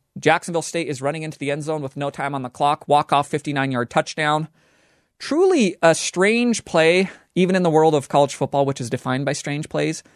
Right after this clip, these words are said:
but even more so when you look at it on the coaching side and you say, "How is there ever a situation where a team could win on a walk-off fifty-nine-yard touchdown pass that's just kind of a benign play call, just a guy running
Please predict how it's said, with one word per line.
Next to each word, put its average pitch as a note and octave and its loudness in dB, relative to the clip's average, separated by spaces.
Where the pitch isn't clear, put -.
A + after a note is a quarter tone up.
but E3 4
even G#3+ 4
more F#3 4
so E3 4
when D#3 -2
you C#3 -2
look D3 -2
at D3 0
it - -2
on C#3 4
the B2 -2
coaching C3 -2
side - -8
and C#3 2
you C#3 4
say, B2+ 4
"How D#3+ 2
is C#3 0
there C3+ 2
ever D#3+ 2
a D#3+ -2
situation C#3 -4
where C3+ 2
a C3 0
team D#3 -4
could C#3 -2
win C#3 0
on B2+ -2
a A#2 0
walk-off D3+ 0
fifty-nine-yard C#3 -4
touchdown B2 -6
pass B2+ -8
that's C#3 0
just F3+ -4
kind E3 -6
of C#3 -4
a C3+ 0
benign B2+ -2
play C3+ -4
call, B2+ -8
just - -4
a E3+ 0
guy D3 2
running D3 -4